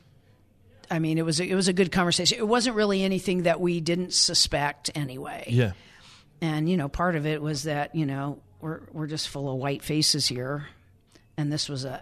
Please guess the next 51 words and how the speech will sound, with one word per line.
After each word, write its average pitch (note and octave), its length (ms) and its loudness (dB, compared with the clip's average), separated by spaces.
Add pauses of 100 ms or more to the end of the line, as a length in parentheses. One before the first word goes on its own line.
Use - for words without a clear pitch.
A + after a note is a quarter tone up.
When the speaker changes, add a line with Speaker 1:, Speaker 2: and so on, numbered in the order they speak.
Speaker 1:
African-American C#3+ 880 -4
woman, C3+ 320 -4
and B2 160 -4
I A2+ 40 -2
Speaker 2:
Okay. G2+ 80 -2
Speaker 1:
just C3 220 -6
felt B2+ 300 -12
like C3+ 340 -10 (600)
there C#3 100 -6
were C#3 80 -2
some, C3+ 400 -4
you D3 160 -4
know, C#3+ 260 -12 (1000)
comfort D3 400 -8
levels C3+ 380 -4
that C3 120 -8
I, C3+ 220 -8 (160)
I C#3+ 140 -6
just C3+ 280 -4
can't - 220 -10
reach - 400 -4 (400)
out C#3+ 360 -6
to D3 80 -8
her C3+ 220 -4
Speaker 2:
Yeah. C3 380 6
Speaker 1:
through, C#3 280 -4 (160)
you D3+ 140 -4
know, C3+ 360 -8 (260)
Speaker 2:
Culturally. G2+ 380 -4
Speaker 1:
I - 20 0
don't D#2 160 -4
know. - 200 -10
Speaker 2:
Yeah. G#2+ 200 2 (1600)
Speaker 1:
I, C#3+ 220 -6
I D3 40 -4
just C#3+ 200 -4
wanna C#3 200 -6
be C3 180 -10
aware C3 420 -8
of B2 100 -8
that C3 180 -8
kind C3+ 180 -8
of C#3 80 -10
thing, C3+ 300 -8
though, B2+ 240 -12
you B2+ 160 -10
know, B2+ 140 -8
Speaker 2:
Yeah. D3 240 2
Speaker 1:
and, B2+ 100 -10
and C3 160 -8
just - 340 -10